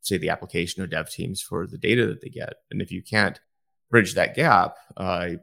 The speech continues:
you know, it, it's, um, I, I think a lot of the, the problems that we have in, in data actually stem from the, um, the dev and data divide that we have, right? 'Cause y-, y-, 'cause a-, as the old saying, you know, um,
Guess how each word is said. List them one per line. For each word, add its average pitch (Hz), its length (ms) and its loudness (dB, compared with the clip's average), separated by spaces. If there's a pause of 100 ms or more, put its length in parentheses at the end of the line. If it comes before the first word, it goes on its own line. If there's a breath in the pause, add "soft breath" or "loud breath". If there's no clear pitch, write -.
(180)
you 95 160 -6
know, 92 140 -8
it, - 320 -8
it's, - 480 0
um, - 340 -8 (320)
I, - 80 -4 (300)
I 113 60 -8
think 175 160 2
a 127 60 10
lot 104 280 8
of 95 120 4
the, 85 180 -2
the 98 100 -6
problems 104 320 0
that - 80 -4
we 95 80 -4
have 90 160 -2
in, - 160 -6
in 92 140 -6
data 92 460 0
actually - 280 -8
stem 95 240 -2
from 95 260 -10
the, 90 240 -8
um, 92 300 -8 (640)
the 107 100 0
dev 95 220 8
and 90 100 -4
data 90 220 -2
divide 92 420 0
that - 140 -8
we - 100 -8
have, - 360 -10 (840)
right? - 260 -12
'Cause - 280 -10
y-, - 360 -16
y-, 76 160 -2
'cause - 180 4
a-, - 200 6
as 123 140 8
the 120 100 4
old 107 180 6
saying, 95 380 2
you - 120 -4
know, 87 220 -4
um, 90 280 -6